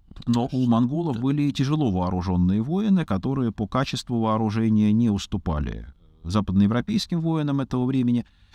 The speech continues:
Speaker 1: Но я подчеркну, что готического доспеха в это время еще нигде не было. Вот этих доспехов, которые выставлены в Эрмитаже и других музеях, когда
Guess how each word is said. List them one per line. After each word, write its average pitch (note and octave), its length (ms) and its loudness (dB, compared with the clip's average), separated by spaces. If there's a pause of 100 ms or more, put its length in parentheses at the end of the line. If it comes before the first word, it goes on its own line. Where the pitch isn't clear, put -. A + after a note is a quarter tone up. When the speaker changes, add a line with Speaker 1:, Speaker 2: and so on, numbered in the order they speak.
(140)
Speaker 1:
Но C#3+ 140 -2
я B2+ 240 0
подчеркну, C3+ 480 -2
что - 200 -4
готического G#2+ 600 -2
доспеха C#3 480 0
в A2+ 60 0
это F#2+ 160 -2
время C3+ 260 0
еще A#2+ 220 0
нигде B2+ 280 0
не E3 160 4
было. - 260 -8
Вот C#2 180 -4
этих G2 200 2
доспехов, G2 480 -2
которые F#2+ 420 -2
выставлены F2+ 540 0
в F2 60 0
Эрмитаже F#2+ 540 0
и E2+ 40 -2
других G2 360 0
музеях, F3 420 0
когда G#2 460 -2